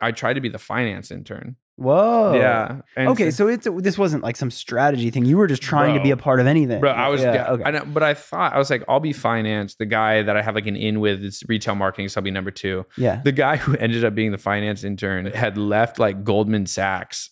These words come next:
Speaker 1: and was, like, twenty-six and just wanted to live in L A for the summer. He was,
Speaker 2: <laughs>
Speaker 1: he was so sick and now runs, like, fucking BlackRock Capital. Like, so,
Speaker 2: Holy fuck.
Speaker 1: like,
Speaker 2: Okay, so
Speaker 1: so,
Speaker 2: he was, like,
Speaker 1: like,
Speaker 2: very
Speaker 1: he, he, uh,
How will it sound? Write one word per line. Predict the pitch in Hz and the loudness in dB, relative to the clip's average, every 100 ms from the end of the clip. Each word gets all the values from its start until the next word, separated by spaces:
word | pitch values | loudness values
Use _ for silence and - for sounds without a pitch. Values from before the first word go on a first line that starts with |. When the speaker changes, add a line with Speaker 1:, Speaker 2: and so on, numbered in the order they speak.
| - | 0
Speaker 1:
and | 120 | 2
was, | 117 | 2
like, | 123 117 107 | 2 0 0
twenty-six | 123 117 107 107 101 - | 0 0 0 -2 -2 -4
and | 113 | -4
just | 113 | -2
wanted | 110 104 | 0 0
to | 98 | 0
live | 101 | 0
in | 95 | -2
L | 92 95 | -4 -6
A | 95 | -8
for | 101 | -10
the | 107 | -10
summer. | - 107 - - - _ _ _ | -8 -8 -8 -8 -12 _ _ _
He | - | 0
was, | 147 139 | 4 4
Speaker 2:
<laughs> | |
Speaker 1:
he | 123 117 139 | 4 2 2
was | 139 120 - | 2 0 -2
so | 123 123 | -2 -2
sick | - 120 107 - | 0 0 0 0
and | 113 | -2
now | 110 107 101 | 0 -2 0
runs, | 107 104 101 95 | 0 0 -2 -6
like, | 98 95 | -10 -10
fucking | - 110 101 | -8 -6 -6
BlackRock | 92 95 - 95 87 | -6 -6 -4 -8 -8
Capital. | 90 90 98 110 | -10 -10 -10 -4
Like, | 156 160 | -2 2
so, | 196 | 4
Speaker 2:
Holy | 185 175 | 4 2
fuck. | - 151 | 2 2
Speaker 1:
like, | 160 196 | 2 4
Speaker 2:
Okay, | 185 | 2
so | |
Speaker 1:
so, | 208 | 4
Speaker 2:
he | 202 | 2
was, | 196 | 2
like, | 185 | 0
Speaker 1:
like, | 143 | 0
Speaker 2:
very | 143 160 160 143 | 0 2 4 2
Speaker 1:
he, | |
he, | |
uh, | 156 | 2